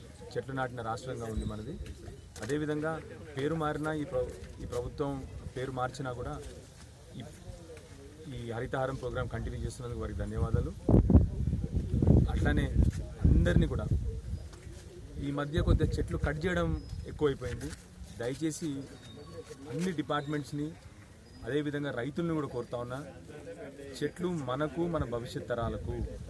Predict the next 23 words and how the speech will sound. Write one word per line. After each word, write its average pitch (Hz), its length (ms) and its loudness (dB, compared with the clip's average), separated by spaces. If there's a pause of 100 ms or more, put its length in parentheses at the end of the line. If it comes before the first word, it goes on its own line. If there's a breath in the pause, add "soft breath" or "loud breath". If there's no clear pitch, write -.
(280)
కేవలం 156 400 4 (1200)
చెట్లు - 240 12
అంటే - 160 12
ఏదో - 100 12
చెట్లు - 320 12
కాదు - 220 12
అవి, - 160 10 (320)
అవి 123 120 -6
మనకు 127 260 8
ప్రాణం 120 300 12
పోసేవి. 113 460 2 (380)
అందుకే - 400 4
దయచేసి 147 360 4
మీ 139 100 0
అందరినీ 120 320 2
కోరేది 110 280 -4
ఏంటంటే, 101 320 -4 (840)
మనకు 117 240 8
వర్షం 135 340 6
రావాలన్నా, 123 600 2 (520)
మన 117 120 -6
పొల్యూషన్ 127 600 -4
తగ్గాలన్నా, 117 600 2